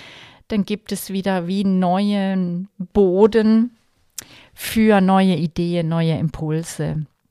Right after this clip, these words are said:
neue, äh, Träume, Visionen. Und, ähm, ja, so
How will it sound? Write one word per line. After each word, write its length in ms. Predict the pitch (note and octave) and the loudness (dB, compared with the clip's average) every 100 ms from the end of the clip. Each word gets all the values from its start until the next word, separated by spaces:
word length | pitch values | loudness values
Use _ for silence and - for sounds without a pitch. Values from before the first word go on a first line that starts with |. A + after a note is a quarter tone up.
| _ _ _ - - _ | _ _ _ -14 -14 _
neue, 800 | - E3+ D#3+ D#3 E2+ E2 D#3 D#3 - _ _ _ _ | -6 -4 -2 0 0 -2 -4 -6 -14 _ _ _ _
äh, 280 | D3+ D3 C#3 - | -4 -4 -6 -10
Träume, 560 | - D3+ E3 F3 E3 | -8 -2 0 2 0
Visionen. 800 | D3+ D3+ - D#3+ D#3 F3 D#3+ D#3 - - - - - - - | -2 -4 -2 0 2 4 4 2 -4 -14 -20 -20 -20 -12 0
Und, 520 | F3+ F3+ F3+ - F3+ | 4 4 4 0 0
ähm, 600 | F3+ F3 E3 D#3+ D#3 D3 _ _ _ _ _ _ _ _ _ _ _ _ _ - | 2 4 2 0 -2 -8 _ _ _ _ _ _ _ _ _ _ _ _ _ -2
ja, 460 | D#3+ E3+ G3 A3 F3 | 2 6 8 8 6
so 640 | - F#3+ F#3 F#3+ F3+ - | 4 4 4 4 2 -2